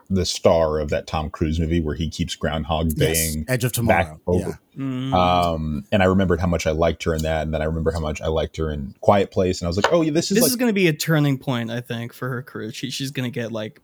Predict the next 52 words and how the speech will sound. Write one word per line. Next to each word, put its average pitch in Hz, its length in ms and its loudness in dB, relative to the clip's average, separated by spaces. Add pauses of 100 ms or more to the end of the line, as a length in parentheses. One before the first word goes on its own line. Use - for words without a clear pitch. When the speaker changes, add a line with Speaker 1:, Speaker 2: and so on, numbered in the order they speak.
Speaker 3:
better 107 500 -8
stuff. - 500 -8 (140)
Speaker 1:
Oh, 95 60 0
Speaker 3:
I 85 120 0
Speaker 1:
wow. - 60 2
Speaker 3:
think 339 160 2
most 170 400 2
people 135 340 0
who 120 100 -4
are 117 120 -4
involved 107 360 -8
with 82 100 -18
this 101 200 -12
are 113 40 -14
gonna 110 160 -12
get 123 160 -16
better. 190 280 -12
Speaker 1:
I 226 60 2
mean 269 80 4
Speaker 3:
Well, 247 300 4
I 220 80 0
mean, 220 180 0
Wes, 160 400 0 (300)
Emily 247 300 2
Blunt's 151 420 0
not 131 240 -2
been 120 320 -2
getting 113 600 -6
the, 107 300 -8 (140)
the 98 260 -8 (220)
best - 580 -6 (220)
stuff, - 260 -2
Speaker 1:
I - 20 4
mean, 175 100 4
she, - 200 -4
Speaker 3:
man. - 80 -16
Speaker 1:
she's 226 300 2
been, 151 320 2 (160)
I 135 80 4
mean, 165 220 2
you 185 100 4
know, 92 120 2
I 87 120 2
mean, 98 140 4
it's 95 120 0
kind 95 220 0
of 78 80 -2
the, - 260 -4
the 95 100 -4
curse - 360 -4
of 78 120 -6
being 76 460 -4